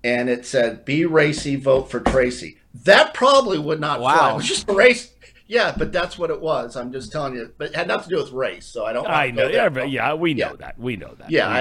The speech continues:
Speaker 1: I, I don't wanna, yeah, not about that. But yeah, and I won. I actually beat the most popular girl, Sue Camus, who I actually dated.
Speaker 3: Sue Camus?
Speaker 1: Sue Camus.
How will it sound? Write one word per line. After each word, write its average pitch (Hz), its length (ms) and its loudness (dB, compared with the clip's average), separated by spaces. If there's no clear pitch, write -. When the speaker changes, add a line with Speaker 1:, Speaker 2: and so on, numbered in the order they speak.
Speaker 1:
I, 143 60 4
I - 20 6
don't 147 160 0
wanna, 131 300 -4
yeah, 90 260 -6
not 123 160 -2
about 113 320 -4
that. 110 220 -2
But - 160 -4
yeah, 165 160 -2
and 156 80 -4
I 185 100 2
won. 175 340 0
I 185 100 2
actually 302 280 -2
beat 226 240 -8
the 208 80 -6
most 180 240 -2
popular 190 440 -2
girl, 175 420 -6
Sue 226 260 -2
Camus, 202 440 0
who 160 160 -2
I 151 120 4
actually 139 720 -2
dated. 107 400 -4
Speaker 3:
Sue 185 680 -2
Camus? 147 680 -4
Speaker 1:
Sue 269 300 4
Camus. 175 560 2